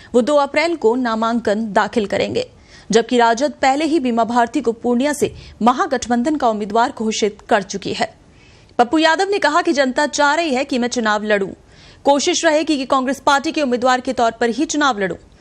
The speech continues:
मैं लालू यादव से मिला था और उनका आशीर्वाद लिया। मुझे सुपौल या मधेपुरा सीट से चुनाव लड़ने के लिए कहा गया, लेकिन मैंने मना कर दिया।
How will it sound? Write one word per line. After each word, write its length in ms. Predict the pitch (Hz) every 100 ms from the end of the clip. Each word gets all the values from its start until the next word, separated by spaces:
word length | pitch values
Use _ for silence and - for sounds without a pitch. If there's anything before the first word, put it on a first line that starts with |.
| - - - 214
मैं 80 |
लालू 260 | 254 240 247
यादव 280 | 247 233 277
से 140 | 320
मिला 240 | 277 277 262
था 120 | 302
और 100 | 294
उनका 220 | 233 240
आशीर्वाद 500 | 214 - 220 208 175
लिया। 220 | 180 160 - - - -
मुझे 200 | 214 233
सुपौल 420 | 247 254 247 262
या 60 | 269
मधेपुरा 380 | 233 226 240 233
सीट 240 | 240 254
से 140 | - 254
चुनाव 320 | 233 226 220
लड़ने 240 | 220 226
के 100 | 240
लिए 60 | 214
कहा 340 | 220 202 247
गया, 220 | 247 254
लेकिन 260 | 277 240 226
मैंने 360 | 214 220 214 220
मना 320 | 220 214 220
कर 180 | 277 254
दिया। 220 | 214